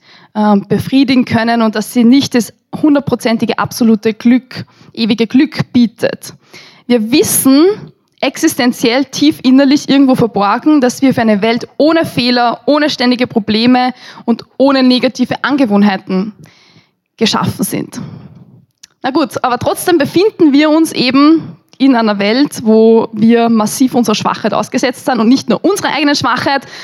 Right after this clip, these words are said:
sondern problematischerweise eben auch der Schwachheit anderer Menschen. Ja, das ist ja, das machen wir nur noch schwierigere. Und wir sind eben unzufrieden und wissen, dass Veränderung möglich ist.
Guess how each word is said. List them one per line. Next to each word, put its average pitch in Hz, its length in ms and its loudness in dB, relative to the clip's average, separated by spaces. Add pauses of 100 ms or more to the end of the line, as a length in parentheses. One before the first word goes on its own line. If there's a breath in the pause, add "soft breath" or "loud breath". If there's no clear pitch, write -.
(120)
sondern 285 340 0
problematischerweise 233 1120 0
eben 240 200 0
auch 202 120 -4
der 208 120 -2
Schwachheit - 460 -4
anderer 220 600 -2
Menschen. 220 500 0
Ja, 196 140 0
das 202 160 -2
ist 202 120 0
ja, 196 120 0
das 202 340 -6
machen 202 220 -2
wir 202 80 2
nur 247 240 2
noch - 160 -4
schwierigere. 196 760 -2 (540 loud breath)
Und 285 100 0
wir 285 80 0
sind 277 180 0
eben 233 300 -2
unzufrieden 320 520 0
und 214 140 -2
wissen, 294 360 0
dass - 180 -4
Veränderung 254 560 0
möglich 233 600 2
ist. 339 440 -2